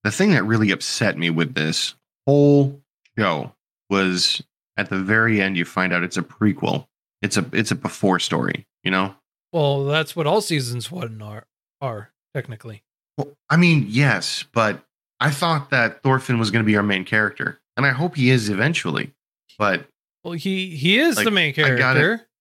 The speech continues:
Speaker 2: but Askeladd was also the main character of the show, and Kanata became the main character towards the end of the show. That doesn't, just because, just because you're following a main character through the series or through the show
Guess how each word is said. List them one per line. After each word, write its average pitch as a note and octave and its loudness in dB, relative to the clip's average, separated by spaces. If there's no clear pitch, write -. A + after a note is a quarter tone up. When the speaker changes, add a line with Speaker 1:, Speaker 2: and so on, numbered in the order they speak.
Speaker 2:
but D#3 -4
Askeladd G3+ 0
was D#3+ 2
also A#3+ 2
the D3 -4
main C#3+ -4
character C3 -2
of A#2+ -4
the A#2 -2
show, C#3+ -2
and C#3+ -2
Kanata F3+ 0
became D#3 -2
the C#3+ -6
main C#3 0
character C3 -6
towards C3 -8
the D#3 -4
end G3+ -2
of C#3 -6
the A2 -10
show. F#2+ -14
That G#3 0
doesn't, C4 -4
just G3+ -2
because, A3 -4
just A#3 0
because D3+ 0
you're D3 2
following D3+ -2
a C3+ 0
main C#3 -2
character C3+ -4
through C#3+ -2
the C3 -4
series B2+ -2
or A#2 -8
through C3+ -8
the A#2+ -8
show B2 -4